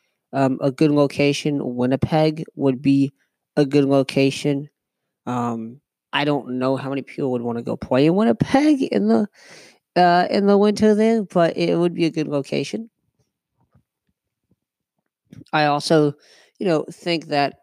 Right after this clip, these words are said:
going back to Montreal would be, um, something to, to, to look at. Um, possibly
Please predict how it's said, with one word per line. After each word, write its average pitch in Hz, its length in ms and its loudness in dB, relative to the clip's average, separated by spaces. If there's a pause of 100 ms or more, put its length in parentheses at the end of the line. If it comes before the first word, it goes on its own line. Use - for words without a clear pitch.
(120)
going 151 380 -2
back 131 400 -8
to 151 100 -10
Montreal 143 840 -4
would 127 240 -4
be, 127 460 0 (500)
um, 120 380 -4
something 139 680 -2
to, 139 340 0 (180)
to, - 140 -10 (100)
to - 160 -2
look 131 360 0
at. 143 360 0 (800)
Um, 120 680 -4 (1800)
possibly 147 840 0